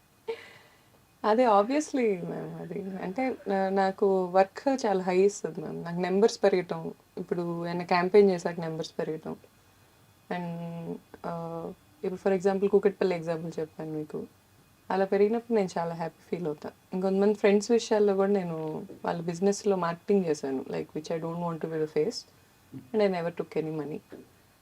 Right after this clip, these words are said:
But, ఆ, ఆళ్ళు కూడా అది టేక్ ఆఫ్ అవ్వటం from runway. ఆ పాయింటే చాలా ఇంపార్టెంట్ బిజినెస్‌కి. రన్‌వే మీద నుంచి టేక్ ఆఫ్ అవ్వటం. అంత స్పీడ్‌గా వెళ్తుంటాం కదా,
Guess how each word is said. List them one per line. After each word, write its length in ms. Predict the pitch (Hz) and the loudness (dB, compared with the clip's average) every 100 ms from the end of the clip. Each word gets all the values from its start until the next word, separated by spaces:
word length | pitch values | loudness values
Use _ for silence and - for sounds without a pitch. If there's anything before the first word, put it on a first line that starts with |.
| _ - 196 | _ -4 -4
But, 260 | 190 - | -2 -2
ఆ, 420 | 180 175 175 170 170 - _ _ - | 0 0 -2 -4 -8 -16 _ _ 0
ఆళ్ళు 240 | 208 226 240 | 4 4 6
కూడా 280 | 247 247 247 | 4 4 4
అది 540 | 208 196 185 180 - _ - | 4 2 2 0 -4 _ 2
టేక్ 180 | 208 202 | 4 6
ఆఫ్ 160 | 214 190 | 4 2
అవ్వటం 360 | 170 165 170 - _ - | -2 -6 -10 -14 _ -6
from 160 | 185 180 | -4 -4
runway. 360 | 165 170 175 - - | -4 -4 -4 -4 0
ఆ 80 | 196 | 0
పాయింటే 400 | 202 233 233 240 226 | 4 4 4 2 2
చాలా 120 | 185 | 0
ఇంపార్టెంట్ 460 | 165 180 175 165 160 | -2 -4 -4 -4 -4
బిజినెస్‌కి. 520 | 160 165 160 - - - | -6 -8 -12 -14 -18 -8
రన్‌వే 300 | 180 180 180 | -4 -2 -2
మీద 180 | 185 175 | -2 -4
నుంచి 320 | 170 170 175 | -4 -4 -2
టేక్ 220 | 233 180 165 | 0 0 0
ఆఫ్ 200 | 160 165 | -2 -4
అవ్వటం. 220 | 156 165 | -4 -4
అంత 180 | 160 - | -6 -4
స్పీడ్‌గా 520 | - 196 196 214 214 | 0 4 6 8 8
వెళ్తుంటాం 500 | 196 180 170 170 165 | 6 0 -4 -4 -2
కదా, 280 | 160 - | -2 -4